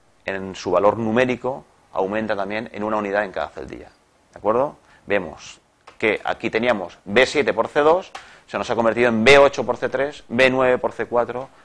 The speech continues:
B diez por C cinco, etcétera, lo que no es correcto. ¿Por qué no es correcto? Porque una de estas dos referencias que tenemos aquí, B siete por C dos, una de ellas, la B siete, queremos que se quede fijo. Queremos, para todos estos valores, calcular siempre el valor del iva,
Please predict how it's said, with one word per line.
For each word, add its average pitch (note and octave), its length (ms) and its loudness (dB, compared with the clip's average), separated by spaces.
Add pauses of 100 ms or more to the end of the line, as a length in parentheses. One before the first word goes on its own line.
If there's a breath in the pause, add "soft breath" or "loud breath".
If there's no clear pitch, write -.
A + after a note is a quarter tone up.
B A#2 160 2
diez A2 180 0
por G#2 140 -4
C G2+ 100 -14
cinco, G#2 240 -12
etcétera, F#2+ 320 -10
lo F#2 160 -8
que G2 100 -6
no G2 120 -4
es F2+ 100 -12
correcto. - 480 -18 (500 soft breath)
¿Por - 120 0
qué C3 100 2
no D3 60 4
es - 80 -2
correcto? C#3 400 2
Porque - 520 -8
una C3+ 200 2
de C3 60 -4
estas G#2 280 -8
dos B2+ 140 -6
referencias B2+ 680 -12 (480)
que - 80 -14
tenemos G2+ 240 -10
aquí, C3+ 280 -10 (320)
B F#2+ 120 -12
siete G2+ 200 -10
por G2+ 140 -6
C - 120 -8
dos, - 240 -6 (200)
una C3 200 0
de C3 80 0
ellas, - 240 -8
la G#2+ 100 -6
B B2+ 100 -4
siete, A#2+ 360 -10 (300 soft breath)
queremos C#3+ 360 0
que - 80 -10
se - 120 -14
quede G2 180 -4
fijo. - 360 -20 (420 soft breath)
Queremos, B2 400 2
para A#2+ 360 6
todos D3+ 320 0
estos A2+ 280 -12
valores, D3+ 400 -4
calcular B2 420 -4
siempre D#3+ 600 -8
el A2 120 -6
valor A2 220 -2
del G#2+ 140 -8
iva, E2+ 220 -12